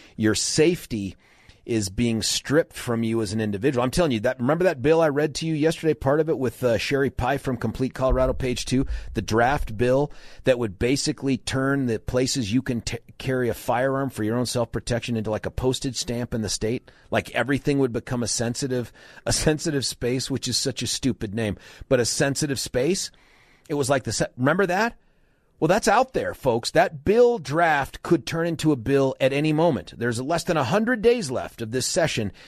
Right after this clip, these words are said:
If they're gonna do it, and I think they will 'cause they wanna test the courts on this issue, they wanna test the Second Amendment,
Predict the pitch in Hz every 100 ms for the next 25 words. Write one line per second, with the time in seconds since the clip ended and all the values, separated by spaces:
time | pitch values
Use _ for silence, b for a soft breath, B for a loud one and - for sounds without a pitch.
0 | B - 117 - 180 208 202 127 156 165
1 | 165 127 117 - 175 180 - 151 135 139
2 | 156 127 123 110 113 117 110 - - 175
3 | - 139 - 175 156 - 131 123 113 147
4 | 131 95 95 104 107 - - 151 - 123
5 | - 127 127 113 120 120 101